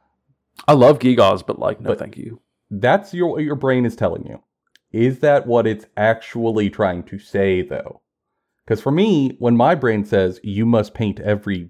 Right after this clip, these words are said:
Speaker 2: belt buckle or Gigaw," like, when I deconstruct it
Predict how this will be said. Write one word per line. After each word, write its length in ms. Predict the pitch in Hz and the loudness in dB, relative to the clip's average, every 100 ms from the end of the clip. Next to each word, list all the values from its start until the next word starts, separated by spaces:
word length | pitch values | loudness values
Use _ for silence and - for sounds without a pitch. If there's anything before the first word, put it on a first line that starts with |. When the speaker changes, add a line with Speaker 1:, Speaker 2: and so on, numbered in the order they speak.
| - | -2
Speaker 2:
belt 260 | 113 - | 0 0
buckle 340 | 98 92 87 87 | -4 -4 -6 -8
or 120 | 85 | -8
Gigaw," 540 | - 98 87 - 50 - _ _ _ _ _ _ _ | -8 -8 -8 -10 -12 -16 _ _ _ _ _ _ _
like, 180 | 104 - | -6 0
when 100 | 104 | 0
I 100 | 104 | 2
deconstruct 760 | 104 151 139 - - 123 - | 0 -4 -6 -6 -2 -2 -2
it 140 | 82 | -14